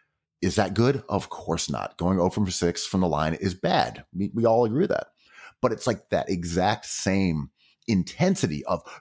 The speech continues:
Ben Simmons needs a jump shot for five years has, like, crystallized into the very internet idea of inventing a guy and being mad at him.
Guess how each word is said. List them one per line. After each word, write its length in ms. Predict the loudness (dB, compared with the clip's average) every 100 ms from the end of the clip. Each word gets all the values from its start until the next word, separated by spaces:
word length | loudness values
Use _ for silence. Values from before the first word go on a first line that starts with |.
| -2
Ben 240 | 0 2
Simmons 460 | 0 -2 0 0 0
needs 180 | 0
a 80 | 0
jump 260 | 0 0 0
shot 340 | -2 -2 -4 -10 -20 _ -10
for 220 | -4 -2
five 380 | 0 2 2 4
years 560 | 4 4 2 -4 -10 -16 _ _
has, 120 | -2 -2
like, 100 | -4
crystallized 800 | -6 -2 -2 -2 -2 -2 -2 -4
into 380 | -4 -4 -6 -10 _ _ _ _ _ _
the 180 | -4 0
very 500 | 4 4 4 2 -2 -8 _ _ _ -2
internet 640 | -2 0 0 0 -2 -4 -4
idea 540 | -4 -2 0 2 0
of 220 | -4 -8 -4
inventing 540 | -2 0 2 4 2
a 60 | 2
guy 420 | 2 2 0 -2
and 140 | -6
being 220 | -4 -4 -2
mad 200 | -4 -4
at 120 | -6
him. 220 | -12 -14